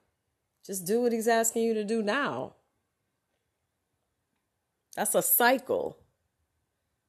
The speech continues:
And it could be broken with one act of obedience. No, it's not gonna be comfortable.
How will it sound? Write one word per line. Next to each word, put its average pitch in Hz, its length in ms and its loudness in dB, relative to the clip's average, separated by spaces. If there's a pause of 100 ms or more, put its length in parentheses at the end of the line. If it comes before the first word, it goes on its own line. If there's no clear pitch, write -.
(160)
And 175 100 -6
it 185 100 -2
could 226 200 6
be 214 140 -2
broken 196 640 4 (400)
with 202 300 0
one 175 340 2
act 180 340 4
of 208 140 0
obedience. 240 1000 2 (600)
No, 226 360 2
it's 254 200 0
not 233 220 4
gonna 233 160 4
be 240 120 0
comfortable. 254 720 -2